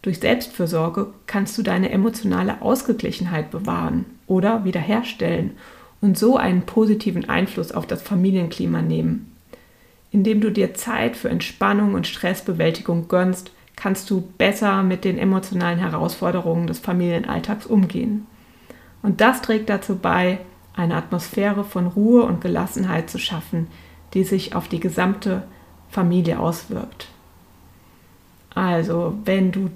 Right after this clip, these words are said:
dafür einen Rahmen brauchst, um diese Selbstfürsorge und dadurch auch Stressbewältigung,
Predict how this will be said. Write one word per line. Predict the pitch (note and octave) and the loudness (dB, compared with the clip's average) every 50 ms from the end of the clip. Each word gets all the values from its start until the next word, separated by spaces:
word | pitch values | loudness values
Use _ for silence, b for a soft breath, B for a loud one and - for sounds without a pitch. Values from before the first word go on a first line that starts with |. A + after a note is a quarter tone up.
| - | -2
dafür | - F3+ - G#3+ G#3+ - A3 F#3 - | -2 0 0 0 -2 0 0 0 0
einen | - F#3+ F3 F3 F3 | 0 0 0 0 0
Rahmen | F3 F3 E3+ F#3 A3 A#3+ A#3+ A3+ G3+ | -2 0 0 2 4 4 4 4 4
brauchst, | - - E3 E3+ - F3+ F#3 - - - - - - _ _ _ b b b b b b b b b b b b b b b b b b b b b b b _ | 0 -2 -2 -2 -2 -4 -6 -10 -14 -16 -18 -20 -20 _ _ _ b b b b b b b b b b b b b b b b b b b b b b b _
um | - - F#3 F3+ F3 F3 F3+ - - - - - _ - - | -4 0 2 2 2 2 2 0 -4 -8 -16 -20 _ -14 -2
diese | - G3+ G3 F#3+ F#3 F3+ F3 F3 E3+ E3+ | 0 0 0 0 -2 -4 -2 -2 -4 -4
Selbstfürsorge | F3+ F#3+ G3 G#3+ G#3 - - - - - G3 F3+ E3 E3+ E3+ E3+ E3+ E3+ E3+ F3 E3+ F3+ F3 E3+ E3+ E3+ - | -2 0 0 0 0 -2 -8 -12 -4 -2 -2 -2 0 0 0 2 2 2 2 2 0 0 0 0 0 0 -2
und | - - F3+ F#3 - - - - - - - - | -4 -4 -4 -4 -4 -8 -14 -16 -18 -20 -20 -8
dadurch | - F#3 F3 E3 F3 F3+ F#3 - - - | -4 -4 -4 -2 -2 -4 -4 -4 -4 -4
auch | F3+ F3 F3 F#3 F#3+ - - - - _ - - _ _ | -4 -2 -4 -4 -6 -10 -20 -20 -20 _ -20 -20 _ _
Stressbewältigung, | - - - - - - G#3 G#3+ G#3 - - F3 E3+ - E3 - E3 D#3+ - F3 E3 - E3+ E3 E3 E3+ E3+ - | -16 -16 -14 -8 -2 0 0 0 0 -2 -6 -6 -4 -2 -2 -2 -2 -2 -2 -4 -2 -2 -2 0 0 0 -2 -4